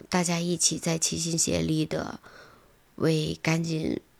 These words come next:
打败病毒而做着贡献。包括有的小区群里边儿甚至会出现，比如说我家缺什么药，我家这个药正好富裕，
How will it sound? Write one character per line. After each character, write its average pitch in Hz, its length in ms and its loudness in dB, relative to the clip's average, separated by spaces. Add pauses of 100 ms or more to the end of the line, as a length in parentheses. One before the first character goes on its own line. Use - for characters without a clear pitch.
(140)
打 165 100 -2
败 175 180 2
病 165 220 0
毒 156 400 -2
而 156 200 0
做 165 220 0
着 165 120 -2
贡 175 240 2
献。 170 260 -4
包 196 140 4
括 233 160 2
有 180 180 2
的 180 140 2
小 190 180 0
区 185 160 -6
群 180 260 0
里 180 80 2
边 165 200 0
儿 170 80 -4 (500)
甚 190 220 4
至 180 100 4
会 185 180 4
出 180 200 0
现， 175 420 0 (100)
比 180 120 8
如 175 180 6
说 180 220 2
我 170 120 2
家 175 200 -2
缺 185 240 -2
什 175 120 2
么 170 120 2
药， 165 200 2
我 165 140 2
家 170 180 0
这 180 160 2
个 165 120 2
药 170 200 0
正 175 140 -2
好 175 160 0
富 - 240 0
裕， - 180 0